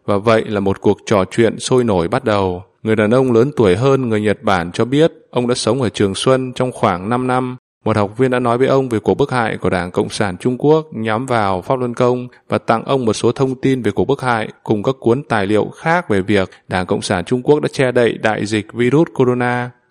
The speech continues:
Khi người đàn ông này hỏi tại sao Pháp Luân Đại Pháp lại bị bức hại, người học viên đã nói với ông rằng trong những năm một chín chín mươi, chỉ trong bảy năm ở Trung Quốc đã có gần một trăm triệu người tu luyện Pháp Luân Đại Pháp và con số này vượt quá cả số đảng viên của Đảng Cộng sản Trung Quốc.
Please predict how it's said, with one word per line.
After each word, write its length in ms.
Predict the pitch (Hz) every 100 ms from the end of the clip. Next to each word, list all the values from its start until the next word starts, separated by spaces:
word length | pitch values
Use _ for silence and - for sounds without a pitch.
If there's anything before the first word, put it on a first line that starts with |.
| _
Khi 180 | - 139
người 140 | 131 110
đàn 140 | 101
ông 220 | 131 127
này 220 | 117 104
hỏi 280 | 98 95 87
tại 220 | 98 107
sao 520 | 107 131 123 123 127 127
Pháp 160 | 147 131
Luân 140 | 120
Đại 180 | 107 107 -
Pháp 220 | 151 135
lại 120 | 107
bị 140 | 110
bức 160 | - 151
hại, 280 | 131 117 107 - _ -
người 120 | 107
học 200 | 98 98
viên 180 | 127 120
đã 80 |
nói 200 | 123 117
với 100 | 123
ông 180 | 131 131
rằng 320 | 113 104 98 87 _
trong 220 | - 120
những 160 | 123 131
năm 220 | 135 127
một 160 | 104 92
chín 160 | 117
chín 200 | 110 117
mươi, 300 | 131 127 123 127 _
chỉ 160 | - 95
trong 200 | 131 120
bảy 180 | 95 101
năm 200 | 135 104
ở 80 |
Trung 240 | 90 123 123
Quốc 440 | 147 156 156 -
đã 120 | 120
có 120 | 117 127
gần 320 | 113 104 95
một 200 | 95 -
trăm 220 | 135 131
triệu 240 | - 123
người 400 | 107 104 101 92
tu 240 | 92 123 123
luyện 400 | 117 110 - -
Pháp 140 | 139
Luân 160 | 135 117
Đại 160 | 107 -
Pháp 360 | - 151 156 170 -
và 220 | 110 107
con 160 | 123 123
số 180 | 113 123
này 260 | 120 104
vượt 300 | 98 104 -
quá 340 | - 104 110 151
cả 160 | 101
số 200 | 90 117
đảng 260 | 117 90 90
viên 240 | 123 123
của 120 | 104
Đảng 200 | 95 87
Cộng 180 | 92 117
sản 260 | - 98 92
Trung 180 | 120 120
Quốc. 300 | 143 156